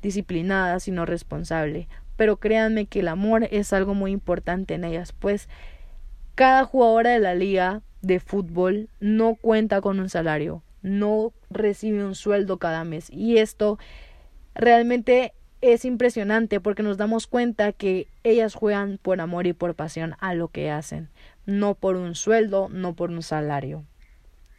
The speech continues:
Realmente es aplaudible que cada una de estas chicas tome esto como su trabajo, tome, tome esto con tanta seriedad, porque tienen el sueño de un día poder salir del país y ser una jugadora referente para Guatemala,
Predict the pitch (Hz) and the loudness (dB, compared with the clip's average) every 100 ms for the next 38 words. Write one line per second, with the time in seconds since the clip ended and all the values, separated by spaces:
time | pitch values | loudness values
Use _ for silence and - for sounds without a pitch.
0 | - 190 196 185 185 190 185 180 185 - | -8 0 2 2 -2 -2 -2 -2 -4 -2
1 | 160 165 202 233 208 202 - - - - | -4 -2 0 2 2 0 -6 -20 -20 -8
2 | - 214 208 208 214 208 202 - 190 - | -4 0 2 4 2 0 -2 0 -2 -2
3 | - 202 185 185 - - - 240 247 247 | -4 0 0 -2 -6 -4 4 6 6 2
4 | 240 - 214 208 - 196 190 190 185 185 | 0 2 2 2 0 -2 -2 -4 -4 -8
5 | 175 151 147 151 160 147 - 214 220 214 | -8 -4 -2 -4 -6 -12 0 2 2 0
6 | 208 - - 214 214 208 202 220 208 190 | -2 -4 0 2 2 0 0 -2 -2 -2
7 | - 185 190 190 175 165 160 170 - - | -4 -2 -2 0 0 0 -4 -6 -16 -20
8 | - 208 208 196 214 226 208 185 - 214 | -2 -2 0 0 2 2 0 -2 0 2
9 | 214 196 185 180 185 196 190 - 180 170 | 2 0 0 -2 0 2 2 2 -2 0
10 | 180 175 185 180 160 156 175 180 180 175 | 0 0 0 -2 -2 -4 -4 -4 -4 -2
11 | 175 165 156 160 160 165 170 147 156 156 | -4 -4 -2 0 -2 -4 -6 -6 -6 -6
12 | 143 143 151 147 156 160 151 175 | -6 -4 -4 -6 -6 -6 -6 -8